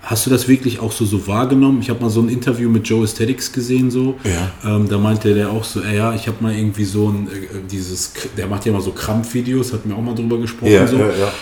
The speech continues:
Speaker 1: Der hat da irgendwie mal so ein Krampfvideo gepostet und hat dann irgendwie über Nacht hunderttausend Follower plus gemacht oder so, ne?
Speaker 2: Mhm.
Speaker 1: Ich mein, hast du auch sowas irgendwie mal wahrgenommen, wo du richtig so das Gefühl hast,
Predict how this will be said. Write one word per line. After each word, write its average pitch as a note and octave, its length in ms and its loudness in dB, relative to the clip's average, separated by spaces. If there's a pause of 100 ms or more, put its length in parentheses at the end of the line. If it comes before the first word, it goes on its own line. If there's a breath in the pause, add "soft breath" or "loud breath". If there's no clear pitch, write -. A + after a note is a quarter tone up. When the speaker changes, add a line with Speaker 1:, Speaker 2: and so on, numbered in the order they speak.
(180 loud breath)
Speaker 1:
Der G#2+ 120 2
hat B2 120 -2
da B2+ 80 2
irgendwie A#2+ 260 4
mal A2+ 160 4
so G#2+ 100 0
ein G#2 60 2
Krampfvideo A#2+ 560 0
gepostet A2 640 -2
und F#2+ 160 -8
hat G#2 140 -10
dann G2+ 100 -6
irgendwie G2 220 -2
über F#2 160 -4
Nacht F#2 280 -8
hunderttausend F#2 580 -8
Follower F2 400 -8
plus - 280 -12
gemacht D2+ 340 -14
oder D#2 180 -12
so, D2+ 180 -14
ne? - 280 0
Speaker 2:
Mhm. D#2+ 40 0 (240 loud breath)
Speaker 1:
Ich G#2 160 -2
mein, A#2 200 4 (120 loud breath)
hast - 240 6
du - 100 6
auch - 220 -2
sowas C#3 380 2
irgendwie B2 240 4
mal A2 200 2
wahrgenommen, C3 680 4 (180 loud breath)
wo A#2 80 2
du G#2+ 80 6
richtig B2 320 2
so A#2+ 80 -2
das A2 160 0
Gefühl C#3 340 2
hast, - 240 -4